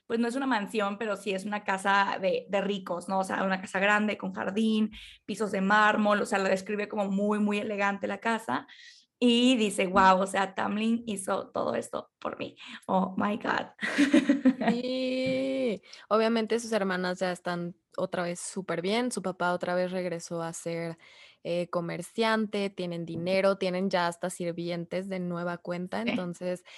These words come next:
Speaker 2: claro que están súper bien acomodados.
Speaker 1: Sí, y pues, cuando llega, pues, n-, no la reconocen sus hermanas, o sea, llega y Nesta y Elaine se quedan así de, "¿Quién eres?". Y Feira así de,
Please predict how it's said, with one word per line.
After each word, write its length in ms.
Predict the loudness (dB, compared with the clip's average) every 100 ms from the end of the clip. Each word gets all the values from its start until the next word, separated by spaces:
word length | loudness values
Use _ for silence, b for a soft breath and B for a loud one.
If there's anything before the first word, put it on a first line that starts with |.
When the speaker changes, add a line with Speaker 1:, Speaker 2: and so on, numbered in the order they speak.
| B
Speaker 2:
claro 360 | 2 4 6 6
que 60 |
están 240 | 2 0 -2
súper 240 | -2 -2
bien 160 | -2 -4
acomodados. 760 | -4 -6 -6 -8 -10 -14 -18 -20 _ _ _ _
Speaker 1:
Sí, 340 | -4 -4 -4 -14 B B
y 240 | 6 8
pues, 300 | 8 4 2 -8 _ _ _ -16 -4
cuando 280 | 2 4 4
llega, 480 | 4 4 4 4 2
pues, 320 | 0 -2 -10 -10
n-, 180 | 0 0 0 0
no 240 | 6 6
la 100 | 6 6
reconocen 600 | 4 2 2 2 0 -2
sus 120 | -2
hermanas, 460 | 0 0 2 2 0
o 40 |
sea, 220 | -2 -2
llega 420 | 0 0 2 0 -2 B B B B -4
y 440 | -2 0 0 0
Nesta 460 | 0 0 0 0 2
y 100 | 2
Elaine 300 | 2 0 -2
se 100 | -4
quedan 160 | -6 -6
así 140 | -6
de, 160 | -8 -2
"¿Quién 220 | 2 2
eres?". 360 | 2 -4 -8 -12
Y 320 | 2 4 6 4
Feira 240 | 4 4
así 100 | 4
de, 300 | 2 0 -4